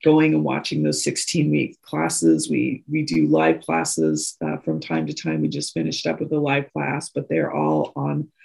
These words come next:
our website there. So he also, um, has written, uh, I think, a must-have book in everyone's I Love America library.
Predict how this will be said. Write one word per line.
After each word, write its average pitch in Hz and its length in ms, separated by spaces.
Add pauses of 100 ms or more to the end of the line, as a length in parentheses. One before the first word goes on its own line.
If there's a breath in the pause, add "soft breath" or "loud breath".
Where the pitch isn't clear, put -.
(220 soft breath)
our 156 140
website 156 600
there. - 340 (600 loud breath)
So 185 500
he - 200
also, 165 840
um, 143 320 (120)
has 156 200
written, 160 400 (480)
uh, 139 320 (160)
I 170 100
think, 165 220
a 156 60
must-have 165 840
book 120 320
in - 180
everyone's 156 580
I 147 160
Love 147 240
America 139 500
library. 113 720